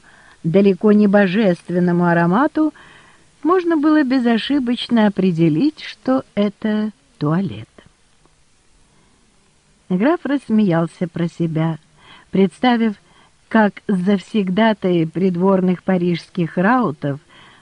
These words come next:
восприняли бы подобную откровенность дамы с кавалером. Самого же Линтона эта маленькая словесная перепалка почему-то взбодрила. Хотя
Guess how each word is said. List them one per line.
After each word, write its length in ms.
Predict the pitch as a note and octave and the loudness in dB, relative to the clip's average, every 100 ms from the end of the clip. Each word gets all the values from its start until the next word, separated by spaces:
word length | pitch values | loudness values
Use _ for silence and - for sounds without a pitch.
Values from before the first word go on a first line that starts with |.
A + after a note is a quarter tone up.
| - | -4
восприняли 880 | D3 F3 - - F#3 C4+ C4+ C4 C4 | 0 0 -2 -2 0 2 0 0 -2
бы 360 | G#3+ B3 A#3+ - - | -2 -2 -2 -6 -2
подобную 600 | A3+ F#3 G#3 G3 G3+ G3 | 0 2 0 2 2 2
откровенность 840 | F#3 - F#3 F3+ F3 E3 E3 D3+ | -2 -2 0 2 2 2 0 -2
дамы 460 | D3 E3+ G3 G#3 G#3 _ _ - | -4 -2 0 -2 -4 _ _ -14
с 60 | |
кавалером. 760 | - F3 E3 F#3+ D#3+ A2 A#2 A2+ _ _ _ _ _ _ _ _ _ _ _ _ _ _ - | -4 -2 0 0 -2 -6 -14 -20 _ _ _ _ _ _ _ _ _ _ _ _ _ _ -2
Самого 480 | F3 F#3+ G3 G3+ F#3+ | 2 2 2 2 2
же 160 | G3 | 0
Линтона 680 | G3+ D4+ E4 - E3+ D3+ D3 - | 0 0 -2 -2 0 0 -2 -2
эта 240 | E3 F3+ | -2 2
маленькая 680 | F3+ E3+ D3+ D3 E3+ D#3+ D3+ - | 2 2 0 -2 -2 -2 -2 -4
словесная 720 | C#3+ E3 D3+ D#3 - C3 E3 | -4 -2 -2 -4 -6 -6 -4
перепалка 720 | E3 F3 - F4 F4+ - E4 | -4 -4 -2 -2 -2 -4 -6
почему-то 640 | - C4+ C#4 B3 G#3 G#3 A#3 | -4 -4 0 0 0 0 -2
взбодрила. 840 | G#3+ F#3+ F3+ G#3 G3 C3+ A#2 E2 D#2+ - _ _ _ _ _ _ _ _ _ _ _ _ _ | -2 -4 -2 -2 -2 -2 -6 -10 -14 -20 _ _ _ _ _ _ _ _ _ _ _ _ _
Хотя 340 | - B3+ - | -2 -2 0